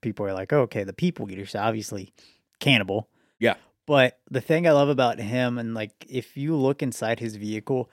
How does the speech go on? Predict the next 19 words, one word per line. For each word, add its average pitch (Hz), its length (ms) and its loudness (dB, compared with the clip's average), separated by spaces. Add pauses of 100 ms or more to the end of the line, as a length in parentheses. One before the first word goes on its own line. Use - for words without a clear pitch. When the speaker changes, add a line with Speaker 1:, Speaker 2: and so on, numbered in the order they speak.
(260)
Speaker 1:
there 117 240 2
is 113 140 0
an 110 160 -4
albatross, 131 720 0 (180)
uh, 107 320 2 (420)
I - 20 -20
think, 139 200 -10
is 131 100 -10
that 151 140 -6
what 156 80 -12
they're 160 100 -4
called? 147 280 -2
Like 131 160 -4
Speaker 2:
The - 60 -6
Speaker 1:
the 123 60 0
little 120 200 8
Speaker 2:
bird? - 120 -8 (300)
Speaker 1:
No, 117 420 -4 (200)
um, 98 360 -6